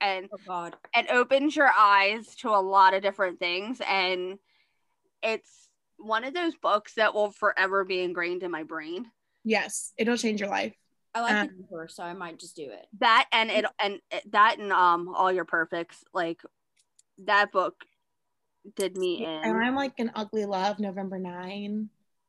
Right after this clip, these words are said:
Speaker 3: Besides It
Speaker 1: Ugly
Speaker 3: Ends With
Speaker 1: Love
Speaker 3: Us,
Speaker 1: was
Speaker 3: also
Speaker 1: another
Speaker 3: very
Speaker 1: good one.
Speaker 3: You, you haven't read Verity?
Speaker 2: Nope, I've never read
Speaker 3: Oh
Speaker 2: it.
Speaker 3: my
Speaker 1: Oh my
Speaker 3: God.
Speaker 1: God, you need
Speaker 3: It's
Speaker 1: to
Speaker 3: a
Speaker 1: read
Speaker 3: thriller.
Speaker 1: Verity.
Speaker 3: You
Speaker 1: It's
Speaker 3: would
Speaker 1: so
Speaker 3: love it.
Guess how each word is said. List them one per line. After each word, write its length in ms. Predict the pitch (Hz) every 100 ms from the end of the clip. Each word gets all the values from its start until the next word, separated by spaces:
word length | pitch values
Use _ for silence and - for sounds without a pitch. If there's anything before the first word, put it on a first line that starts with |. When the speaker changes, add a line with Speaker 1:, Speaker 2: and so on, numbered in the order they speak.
| _ _ _
Speaker 3:
Besides 340 | 226 247 247 226
It 60 |
Speaker 1:
Ugly 100 | 247
Speaker 3:
Ends 100 | 254 294
With 160 | 311
Speaker 1:
Love 180 | 233 220
Speaker 3:
Us, 120 | 208 208
Speaker 1:
was 20 |
Speaker 3:
also 60 | 196
Speaker 1:
another 300 | 190 196 185
Speaker 3:
very 200 | 208 202
Speaker 1:
good 80 | 170
one. 240 | 170 185 - -
Speaker 3:
You, 340 | 269 359 427 -
you 160 | 277
haven't 180 | 339 440
read 220 | 403 320
Verity? 580 | 214 190 233 277 330 370 _ _ _ _ _ _
Speaker 2:
Nope, 180 | 202 - _ -
I've 100 | 196
never 180 | 202 220
read 120 | 226
Speaker 3:
Oh 20 |
Speaker 2:
it. 40 | 269
Speaker 3:
my 60 | 254
Speaker 1:
Oh 120 | 247
my 80 | 247
Speaker 3:
God. 40 | 240 233
Speaker 1:
God, 100 | 220
you 140 | 226 220
need 180 | 226
Speaker 3:
It's 60 | -
Speaker 1:
to 80 | 202
Speaker 3:
a 40 |
Speaker 1:
read 160 | 220 285
Speaker 3:
thriller. 180 | 320 -
Speaker 1:
Verity. 240 | 202 - -
Speaker 3:
You 100 | 262
Speaker 1:
It's 60 | 311 359
Speaker 3:
would 60 | 233
Speaker 1:
so 40 |
Speaker 3:
love 220 | 214 302 359
it. 160 | 240